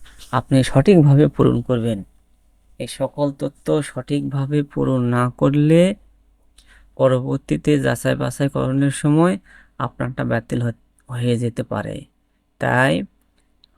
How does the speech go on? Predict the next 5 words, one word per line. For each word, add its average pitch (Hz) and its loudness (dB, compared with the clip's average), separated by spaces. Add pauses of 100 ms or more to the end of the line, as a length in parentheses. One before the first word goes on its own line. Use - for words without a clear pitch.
আপনার 120 -4 (920)
এনআইডি 135 0 (340)
কার্ড 120 0
অনুযায়ী 143 0 (800)
সঠিক - -6